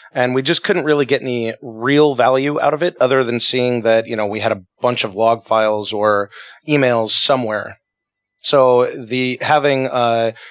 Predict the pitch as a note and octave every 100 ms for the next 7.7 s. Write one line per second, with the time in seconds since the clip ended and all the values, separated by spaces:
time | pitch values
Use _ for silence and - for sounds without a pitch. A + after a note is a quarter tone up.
0 | - D3 D3+ D3+ C#3+ B2 C3 C3 B2+ A#2
1 | G#2+ _ _ B2+ A#2 A2+ F3 C3 D#3+ D3+
2 | C#3+ B2+ - - C3 C3 B2 C3 B2+ A#2+
3 | - A#2 G#2+ - A#2+ A#2 - A#2+ B2 B2
4 | - A#2 A#2 G#2+ - - - _ C3 A#2
5 | A#2 A#2+ C#3 C3 A2+ C#3+ C#3 C3 B2 C3
6 | A#2+ A#2 B2 A#2 A#2+ A#2+ A2+ - B2 B2
7 | A2 - - B2 A#2+ - -